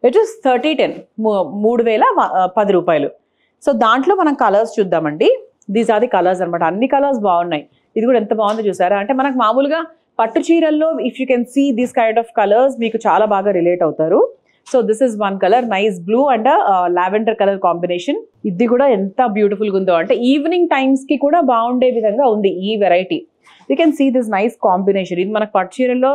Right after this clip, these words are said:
సాధారణంగా ట్వంటీ, ట్వంటీ ఫైవ్ థౌజండ్ రూపీస్‌లో ఉంటుంది. And here you can get it for around thirty ten, మూడు వేల పది రూపాయలు మాత్రమే.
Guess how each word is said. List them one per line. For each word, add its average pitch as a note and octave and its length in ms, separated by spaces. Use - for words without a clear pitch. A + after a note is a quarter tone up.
సాధారణంగా G#3+ 600
ట్వంటీ, G3 280
ట్వంటీ F#3+ 200
ఫైవ్ F#3 220
థౌజండ్ F3+ 300
రూపీస్‌లో F3 400
ఉంటుంది. D#3 320
And G3+ 220
here C4+ 260
you G#3+ 120
can A3+ 200
get F3+ 200
it A3 120
for A#3 140
around C4 300
thirty G3+ 360
ten, D3+ 120
మూడు D#4 240
వేల C4 160
పది G#3 200
రూపాయలు F#3+ 360
మాత్రమే. E3 320